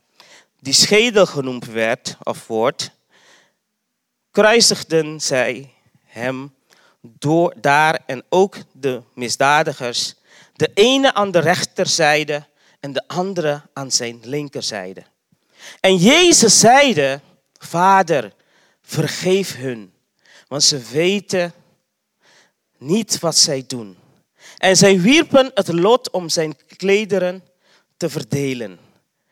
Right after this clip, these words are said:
En in vers vijfendertig zegt hij iets heel belangrijk. Als u pen heeft, wilt u daar even markeren. Vijfendertig zegt hij: "En het volk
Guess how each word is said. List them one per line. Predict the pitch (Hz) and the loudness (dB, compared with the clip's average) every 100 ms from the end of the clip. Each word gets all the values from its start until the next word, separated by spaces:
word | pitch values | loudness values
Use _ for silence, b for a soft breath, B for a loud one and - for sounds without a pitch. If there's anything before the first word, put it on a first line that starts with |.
| _ _ _ _ | _ _ _ _
En | 170 180 | -4 -2
in | 170 | -2
vers | 180 170 | 0 2
vijfendertig | - 190 226 220 180 131 196 208 - 120 - - _ _ | 2 2 2 2 -6 2 2 2 -2 -10 -12 -20 _ _
zegt | - - - | -10 -8 -10
hij | |
iets | 160 151 | -12 -8
heel | 160 156 | -6 -6
belangrijk. | 143 147 156 143 131 _ - | -6 -8 -8 -10 -12 _ -18
Als | - 175 | -8 -6
u | 190 | -4
pen | - 226 233 | -2 -2 0
heeft, | 220 220 - b b | -2 -4 -8 b b
wilt | 196 | -2
u | 185 | 0
daar | 185 190 | 2 2
even | 180 196 185 190 | 2 -2 -2 0
markeren. | 185 - 214 214 202 | -2 -2 0 2 2
Vijfendertig | 214 220 226 196 196 - - | 2 2 0 2 2 2 0
zegt | - 240 180 - | 0 0 -2 -4
hij: | 147 147 _ b b b | -8 -10 _ b b b
"En | 226 | 0
het | 226 190 | 2 -2
volk | - - 294 294 214 190 | -6 4 6 6 4 2